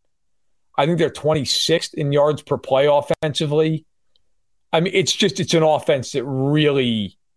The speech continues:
really struggles to, to, to move the ball consistently. So to me, it's got, it's gotta be a very, very, very strict script for Tennessee to win this game.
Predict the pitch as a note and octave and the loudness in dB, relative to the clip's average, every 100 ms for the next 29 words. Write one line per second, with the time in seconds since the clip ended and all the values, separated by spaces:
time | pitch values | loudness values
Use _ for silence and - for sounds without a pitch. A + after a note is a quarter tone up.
0 | _ _ _ _ _ _ _ _ - D3 | _ _ _ _ _ _ _ _ -4 0
1 | D3+ F#3 E3 D3+ - - D3+ B2 G#2+ F#2 | 2 2 2 0 -4 0 0 0 -4 -6
2 | - - _ _ _ D3+ C3 - D#3+ - | -10 -14 _ _ _ -10 -8 -4 -4 -2
3 | D3+ C#3+ A#2+ A#2 A2+ - E2 - D#2+ - | -2 -2 -2 0 0 0 -8 -8 -8 -10
4 | - - _ _ - D#3+ - E3 F#3 F#3 | -18 -20 _ _ 0 0 0 2 2 2
5 | D#3 B2 G#3 - F3+ G#3+ G#3+ G3+ F3+ D3+ | 0 0 -2 0 0 2 2 2 0 0
6 | A#2+ F3 F#3 D#3+ A#2+ C#3 E3 F3 F3 D#3+ | 2 2 2 0 -4 -2 0 2 2 -2
7 | A#2+ D#3 D#3 D3 - - - D#3+ D#3+ - | -2 0 2 0 -4 -6 0 0 0 -10
8 | _ - - D3 C#3+ G2 _ _ - B2 | _ -14 -6 0 0 -2 _ _ -12 -2
9 | D3 B2 B2+ A2+ G2+ F2 D#2 C#2 | -2 -2 -4 -4 -6 -8 -6 -6